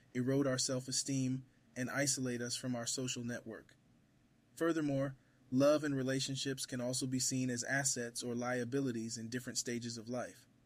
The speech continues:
For example, in adolescence and early adulthood, love and relationships can be seen as assets that help us develop our identity, social skills, and emotional intelligence.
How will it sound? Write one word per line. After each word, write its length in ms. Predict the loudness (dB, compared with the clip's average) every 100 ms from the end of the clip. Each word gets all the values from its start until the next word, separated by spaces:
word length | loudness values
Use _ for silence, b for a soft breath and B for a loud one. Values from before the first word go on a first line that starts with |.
| -20 -20 -20 _ _ _
For 140 | 0
example, 540 | 2 4 2 2 -2 -6 b b b b
in 140 | 0 4
adolescence 640 | 4 4 4 4 2 0
and 100 | 0
early 260 | 0 2 2
adulthood, 580 | 2 -2 -2 -6 -8 -10 -18 b b 0
love 320 | 6 6 6
and 120 | 4
relationships 680 | 2 2 2 0 0 -2 -2
can 160 | -2 -2
be 120 | 2
seen 320 | 2 4 2
as 160 | 2 -2
assets 580 | 0 2 2 0 -2 -4
that 160 | -6 -4
help 200 | -2 -2
us 120 | -2
develop 440 | -4 -2 -2 -2 -4
our 160 | -4
identity, 600 | -4 0 2 4 2 2 b b b b
social 420 | 2 4 4 4
skills, 560 | 0 2 0 0 -4 -8 -14 _ _
and 140 | -2 2
emotional 440 | 4 4 2 0
intelligence. 680 | -2 -2 -4 -6 -8 -8 -8